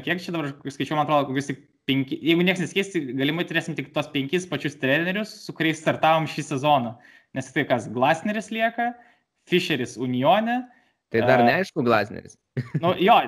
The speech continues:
Speaker 1: dar neaišku Glasneris, jis dar turi iki dvidešimt antrų metų kontraktą, aš pasižiūrėjau, tada kas, Materazzo Stuttgarte, Freiburgo Štraikas ir Hoinesas Hoffenheime. Viskas. Čia vieninteliai treneriai kol kas, kas lieka,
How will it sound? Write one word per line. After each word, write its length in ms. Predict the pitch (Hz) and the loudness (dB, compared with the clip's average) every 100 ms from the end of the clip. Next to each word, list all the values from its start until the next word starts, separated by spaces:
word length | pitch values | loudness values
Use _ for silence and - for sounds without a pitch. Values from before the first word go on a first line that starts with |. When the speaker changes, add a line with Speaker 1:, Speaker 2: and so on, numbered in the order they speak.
| 127 | 4
Speaker 1:
dar 160 | 139 | 4
neaišku 400 | 160 190 185 131 | 4 2 0 -6
Glasneris, 400 | 120 120 123 117 | -8 -8 -10 -14
jis 80 | 123 | -10
dar 160 | 143 143 | -8 -6
turi 140 | 160 | -6
iki 100 | 156 | -6
dvidešimt 320 | 165 156 160 | -6 -6 -6
antrų 160 | 165 196 | -6 -2
metų 240 | 127 127 | -2 -2
kontraktą, 400 | 127 120 120 120 | -6 -2 -2 -4
aš 80 | 139 | -10
pasižiūrėjau, 460 | 156 160 151 170 165 - | -10 -6 0 2 2 -2
tada 180 | 131 135 | 0 2
kas, 220 | 139 135 | 4 0
Materazzo 640 | 127 123 123 151 160 151 117 117 | 0 2 4 4 2 -2 -2 -4
Stuttgarte, 460 | 170 180 185 175 185 - _ _ _ _ _ _ | -6 -4 -2 -2 -4 -8 _ _ _ _ _ _
Freiburgo 480 | - 139 185 202 202 196 | 2 4 4 0 -4 -6
Štraikas 720 | - 208 208 208 202 185 - - | -4 -4 -4 -4 -10 -10 -18 -8
ir 220 | 156 160 | -6 -4
Hoinesas 540 | 143 175 151 120 117 - | 2 2 2 -2 -10 -12
Hoffenheime. 560 | 120 - 117 117 113 | -12 -12 -12 -12 -10
Viskas. 460 | 123 165 123 113 - _ - | -8 -8 -8 -14 -18 _ -12
Čia 120 | 131 | -6
vieninteliai 340 | 156 175 156 139 | -4 -2 -4 -2
treneriai 360 | 151 139 120 | -2 -2 -4
kol 120 | 120 | -8
kas, 160 | 120 131 | -8 -8
kas 220 | 123 110 | -8 -6
lieka, 400 | 131 131 139 226 | 0 0 2 -2